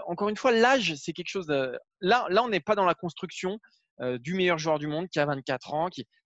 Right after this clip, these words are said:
Là, il a, il a trente-trois ans. À un moment donné, s'il veut pas t-, que sa carrière se termine en eau de boudin,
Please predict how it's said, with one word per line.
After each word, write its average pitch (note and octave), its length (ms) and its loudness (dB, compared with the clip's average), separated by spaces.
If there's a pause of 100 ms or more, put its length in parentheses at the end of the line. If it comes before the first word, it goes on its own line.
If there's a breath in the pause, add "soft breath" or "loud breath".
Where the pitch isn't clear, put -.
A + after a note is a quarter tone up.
(380)
Là, A3 260 2
il A3+ 80 4
a, F#3 160 8
il F3 140 2
a F3 60 4
trente-trois F#3+ 500 0
ans. A3+ 220 0 (100)
À F3 60 2
un - 20 2
moment F#3 240 -2
donné, F#3 320 0
s'il - 280 -10
veut C3+ 100 -2
pas G3+ 180 0
t-, - 160 -20
que - 120 -20
sa D#3+ 120 -2
carrière E3 320 0
se - 60 -18
termine D3+ 260 -4
en D3+ 80 -4
eau D#3 80 -2
de D3+ 60 -8
boudin, D#3 400 -2